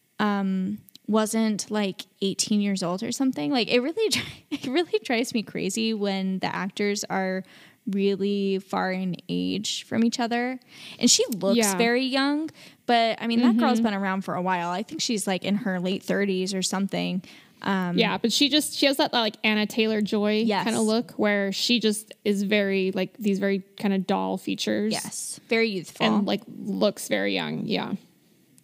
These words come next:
Speaker 1: It's funny, I haven't seen her in anything, um, except for Music and Lyrics.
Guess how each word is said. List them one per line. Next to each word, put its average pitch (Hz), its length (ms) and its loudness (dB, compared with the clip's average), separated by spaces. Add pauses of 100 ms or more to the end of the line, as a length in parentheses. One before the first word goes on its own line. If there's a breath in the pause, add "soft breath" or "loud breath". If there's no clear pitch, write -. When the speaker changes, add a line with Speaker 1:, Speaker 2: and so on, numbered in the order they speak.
(260 loud breath)
Speaker 1:
It's - 100 -2
funny, 285 220 2
I 254 160 0
haven't 269 340 0
seen 220 260 2
her 208 260 -2
in 190 200 -2
anything, 190 720 -2 (200)
um, 185 320 -2 (280)
except - 460 -6
for 214 480 -2 (540 loud breath)
Music 226 420 4
and 202 180 0
Lyrics. 208 640 -4